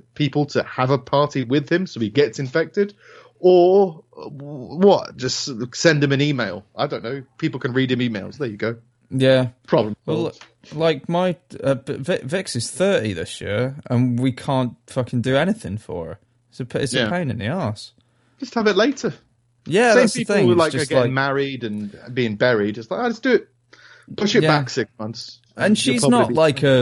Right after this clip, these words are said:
Speaker 2: a, she's not like a make a big fuss about me kind of person anyway. I wouldn't have fucking
Speaker 1: Mm.
Speaker 2: married someone like that. But, um, she d-, but it's still, like, it kinda sucks. Like, your thirtieth feels like a, feels like a big thing.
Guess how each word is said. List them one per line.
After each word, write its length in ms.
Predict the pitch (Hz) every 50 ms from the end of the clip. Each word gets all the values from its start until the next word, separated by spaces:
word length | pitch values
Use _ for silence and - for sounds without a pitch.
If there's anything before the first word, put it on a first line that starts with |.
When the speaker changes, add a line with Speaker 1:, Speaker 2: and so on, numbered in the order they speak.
| 120 110 110
Speaker 2:
a, 20 |
she's 220 | - - 147 151 175
not 180 | 180 170 -
like 180 | 107 120 117 -
a 60 | 123 113
make 260 | 117 113 113 110 -
a 60 | 110
big 200 | - 117 113 107
fuss 300 | - - 120 117 - -
about 260 | 110 113 110 107 - 107
me 120 | 110 107
kind 240 | 101 - 117 107 107
of 80 | 104
person 340 | - 113 110 107 110 - 110
anyway. 300 | 117 123 117 101 101 107
I 100 | - 107
wouldn't 240 | 104 104 110 104 -
have 80 | 101 -
fucking 260 | - - 110 117 107
Speaker 1:
Mm. 40 | 101
Speaker 2:
married 320 | 107 110 117 98 95 95
someone 320 | - - 98 92 92 92 92
like 220 | 92 92 92 -
that. 220 | 95 95 - - - _ _ -
But, 220 | - 113 - - 107
um, 360 | 110 110 107 107 107 110 107 - - _ _ _ _ _ _ _ _
she 260 | - - - - 127
d-, 160 | 117 110 123 -
but 300 | 127 120 131 131 127 120 -
it's 200 | 135 143 - - -
still, 260 | - 220 196 156 123
like, 300 | 117 107 101 101 - - -
it 200 | - 170 - -
kinda 260 | - 254 196 117 -
sucks. 360 | - - 98 113 120 - -
Like, 120 | 131 131 117
your 80 | 131 123
thirtieth 520 | - - 139 120 - 92 95 104 101 -
feels 300 | - - 107 104 104 -
like 220 | 98 101 107 - -
a, 200 | 98 101 101 104 - _ _ _ _ _
feels 240 | _ 123 117 107 95
like 140 | 104 101 -
a 40 | 98
big 200 | - 107 101 -
thing. 340 | - 151 135 113 101 110